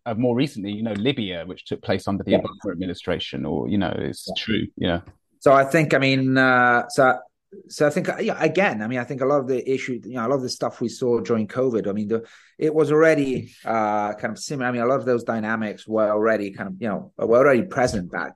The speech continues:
Speaker 2: back in, uh, kind of back in the early two thousands, I think, uh, but in, uh, in, in a kind of more embryonic form. And even as far as the media goes, and, you know, <clears throat> the, uh,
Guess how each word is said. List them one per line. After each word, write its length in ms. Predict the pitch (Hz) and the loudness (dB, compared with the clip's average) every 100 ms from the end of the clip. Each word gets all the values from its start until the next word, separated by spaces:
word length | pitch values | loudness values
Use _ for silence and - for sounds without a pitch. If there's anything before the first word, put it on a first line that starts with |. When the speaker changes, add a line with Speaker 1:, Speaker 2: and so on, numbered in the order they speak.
| - | -2
Speaker 2:
back 280 | 95 92 92 | -2 0 -2
in, 220 | 85 80 - - - - - - | -4 -8 -14 -20 -20 -20 -18 -4
uh, 360 | 85 90 85 82 | -2 -2 -6 -10
kind 160 | - 92 | -2 -2
of 140 | - | -2
back 180 | 101 98 | -2 0
in 80 | 95 | 2
the 60 | 95 | 4
early 160 | 95 | 2
two 180 | 104 90 | 2 0
thousands, 680 | 117 110 113 95 85 82 76 | 2 2 0 0 -4 -6 -8
I 120 | 87 | -10
think, 400 | - 92 85 110 | -4 -4 -2 0
uh, 320 | 101 104 110 | 0 2 4
but 140 | 131 | 6
in, 200 | 131 127 | 6 4
uh, 440 | 123 120 117 113 104 | 4 4 4 2 0
in, 280 | 71 107 110 | -4 -8 -8
in 160 | 107 107 | -4 -4
a 60 | |
kind 160 | 95 107 | 0 0
of 60 | 98 | 2
more 340 | 110 104 92 | 4 4 0
embryonic 640 | 110 104 101 107 123 98 - | -2 2 4 4 4 2 -2
form. 340 | 117 104 98 | 2 4 4
And 120 | 95 | 0
even 200 | 135 143 | 2 4
as 120 | 135 - | 2 2
far 180 | 120 | 2
as 80 | 113 | 4
the 60 | 110 | 0
media 460 | 107 147 135 110 | -2 0 2 0
goes, 440 | 92 104 98 98 98 | 0 -2 -2 -4 -4
and, 260 | 95 95 - - - - _ - | -4 -6 -12 -20 -20 -20 _ -6
you 80 | 113 | 0
know, 160 | 107 - | 0 4
<clears throat> 480 | 190 202 190 123 - - _ _ _ _ _ _ - | 4 8 6 4 -2 -14 _ _ _ _ _ _ -6
the, 300 | 113 117 113 | -2 0 0
uh, 320 | 104 98 | 0 -2